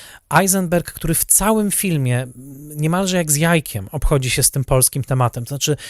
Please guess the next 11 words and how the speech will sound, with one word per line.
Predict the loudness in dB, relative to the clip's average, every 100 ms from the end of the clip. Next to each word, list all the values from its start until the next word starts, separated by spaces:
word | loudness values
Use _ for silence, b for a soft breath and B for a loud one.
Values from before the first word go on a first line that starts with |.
| B
widać, | -4 2 2
że | 2
jest | 0 0
to |
film | -4 -4 -4 -6 B B
rzeczywiście | -6 -2 0 0 0 0 2 2
zrodzony | 2 0 -2 0
z | 0
takiej | -2 -8
chęci | -2 -2 -2 -2
dialogu, | 2 6 6 2 -6